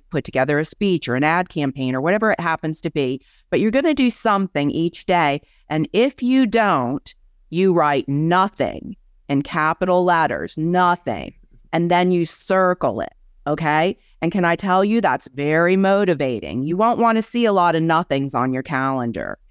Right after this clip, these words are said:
And that's a, that's a very simple strategy. Anybody can do it, and it will move you incrementally towards your goals. I told somebody the other day, "I don't mind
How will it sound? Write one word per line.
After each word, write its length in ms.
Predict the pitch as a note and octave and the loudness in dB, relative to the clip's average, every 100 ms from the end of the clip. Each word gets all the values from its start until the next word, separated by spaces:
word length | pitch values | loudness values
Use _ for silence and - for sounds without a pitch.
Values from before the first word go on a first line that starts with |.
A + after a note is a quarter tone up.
| - _ - | -20 _ -2
And 100 | F3 | 0
that's 200 | A#3 C#4+ | 0 2
a, 160 | B3 | 0
that's 280 | F3+ G3+ G#3 | 2 0 0
a 100 | G3 | -2
very 360 | D#3+ F#3+ A3+ C4+ | 0 0 2 2
simple 400 | - A#3+ A#3+ A3 | 0 0 0 -2
strategy. 680 | - F#3 F3 E3+ E3 E3 - | 0 0 2 0 0 0 2
Anybody 480 | F#3 G#3 F#3+ F3+ F3+ | 0 2 2 0 0
can 200 | F#3+ E3+ | -2 0
do 240 | F3+ F#3 | 2 4
it, 180 | D#3 - _ _ | 2 -2 _ _
and 120 | F#3+ A3 | 0 0
it 80 | |
will 120 | A3 A3 | 2 4
move 320 | A3 B3+ C4+ | 4 4 2
you 180 | A#3+ G#3+ | 0 2
incrementally 800 | F3+ F#3 F3 D#3+ D#3 D#3+ D#3 D3+ | 0 0 0 0 0 0 -2 -2
towards 320 | E3 C#3+ C#3 | 0 0 0
your 100 | C#3 | -2
goals. 340 | C3 B2+ G#2+ C#3 | 0 -2 -2 -2
I 80 | B2+ | 0
told 240 | F#3+ F#3+ | 0 0
somebody 340 | G3 F3+ E3 | 0 0 -2
the 120 | D#3+ D#3+ | 0 2
other 200 | D3 D3+ | 2 2
day, 280 | C#3+ B2+ - _ _ _ | 0 0 -4 _ _ _
"I 200 | F3+ A3+ | 0 2
don't 320 | G3+ G#3+ G#3+ | 2 2 2
mind 640 | F3+ F3+ F3 C#3 C3+ C3+ | 0 2 2 2 2 0